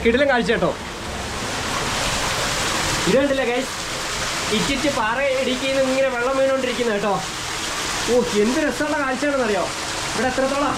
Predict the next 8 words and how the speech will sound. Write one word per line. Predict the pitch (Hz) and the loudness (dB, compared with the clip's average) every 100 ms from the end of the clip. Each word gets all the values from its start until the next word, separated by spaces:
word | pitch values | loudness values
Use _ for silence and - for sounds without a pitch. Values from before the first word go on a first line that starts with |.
| 196 | 0
ആഴമുണ്ടെന്ന് | 208 269 285 277 262 | 2 2 2 2 2
എനിക്കറിയത്തില്ല, | 262 233 233 190 156 175 | 2 0 0 0 0 0
ആഴം | 190 247 247 | 0 0 0
വലിയതായിട്ടുണ്ടാവില്ല. | 254 262 254 254 208 220 - - - - - - - - - | 0 0 0 0 0 -2 -4 -4 -4 -4 -2 -2 -2 -2 0
ഇതൊരു | 262 294 294 254 | 2 2 2 2
ഒളിഞ്ഞിരുന്ന് | 262 294 302 330 320 294 | 2 4 2 2 0 0
കുളിക്കാൻ | 285 294 285 | 0 0 0
പറ്റിയ | 247 277 | -2 -2